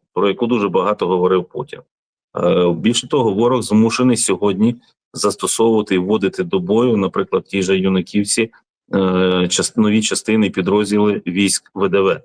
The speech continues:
Російської Федерації. Тобто ми розуміємо, що ці війська, вони ж не з'явилися десь з повітря, так? Е, їх треба зняти з якоїсь ділянки фронту.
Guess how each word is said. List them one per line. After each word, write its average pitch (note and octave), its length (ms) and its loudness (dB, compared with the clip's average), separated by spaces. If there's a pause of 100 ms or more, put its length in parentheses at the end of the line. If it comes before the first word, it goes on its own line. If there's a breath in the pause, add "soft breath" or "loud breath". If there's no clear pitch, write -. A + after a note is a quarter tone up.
(140)
Російської F2+ 500 -4
Федерації. F2+ 720 -2 (440 soft breath)
Тобто F#2+ 380 0
ми G#2+ 120 2
розуміємо, G#2 580 2
що G2 180 -4
ці - 160 -2
війська, G2+ 340 0
вони G2 200 0
ж G2 100 -2
не G#2+ 60 2
з'явилися D#3 440 2
десь F#2 180 -4
з - 40 -12
повітря, F#2+ 500 -2
так? C#3 240 -2 (560 loud breath)
Е, G2 380 2
їх G2+ 200 0
треба C#3 300 0
зняти A2+ 360 0
з F2+ 100 -2
якоїсь G2+ 320 0
ділянки F#2+ 460 0
фронту. E2 560 -2